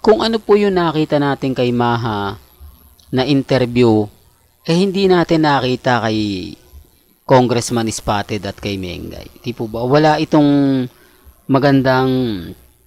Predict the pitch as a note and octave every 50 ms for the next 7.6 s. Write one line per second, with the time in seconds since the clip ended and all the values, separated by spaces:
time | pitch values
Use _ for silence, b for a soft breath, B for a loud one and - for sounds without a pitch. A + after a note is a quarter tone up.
0 | _ _ _ _ _ - _ - D#3 G3+ A3+ A3+ - A#3+ A3 - G#3 F#3+ E3+ D3
1 | C3 - - B2 B2 B2+ A#2 A2 - C3 A#2 A#2+ A#2 A#2 A2+ A2+ - B2 A2+ -
2 | A2+ A2 G#2+ G#2+ A2 A2+ A#2 A#2 A#2 B2 A#2+ A#2+ A#2+ A#2+ A#2 A#2 A2 A2 A2 G#2+
3 | G#2+ - B2 G#2+ G#2+ G#2+ G#2 - C3 A#2 A2+ A2+ A2+ A2+ A2 - - _ _ _
4 | _ _ _ _ _ _ _ _ _ _ _ _ _ _ _ _ _ _ _ _
5 | - - F3+ F3 D3 B2 G#2 G2 - _ _ _ - B B B B B B C#3
6 | B2+ - - - - B2+ C3 B2+ - - C3 A#2 A2+ A#2+ A#2 G#2+ A2 A2 A2+ A2
7 | A2 A2 A2 A2 A#2+ A#2+ A#2+ A#2+ A#2+ A#2+ A#2+ A2